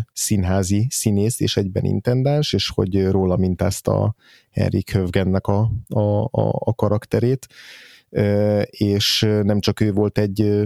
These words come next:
valós figura, vagyis hát egy valós, ö, ihletésű figura, hanem az a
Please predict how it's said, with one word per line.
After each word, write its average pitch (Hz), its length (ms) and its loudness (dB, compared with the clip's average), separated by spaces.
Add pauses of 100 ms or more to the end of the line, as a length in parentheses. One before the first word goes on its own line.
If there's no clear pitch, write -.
(120)
valós 101 520 0
figura, 107 360 0
vagyis 107 300 -2
hát 113 120 -2
egy 113 120 -2
valós, 113 460 0
ö, 120 140 2
ihletésű 113 520 0
figura, 113 380 0
hanem 101 280 2
az 101 140 0
a 101 220 0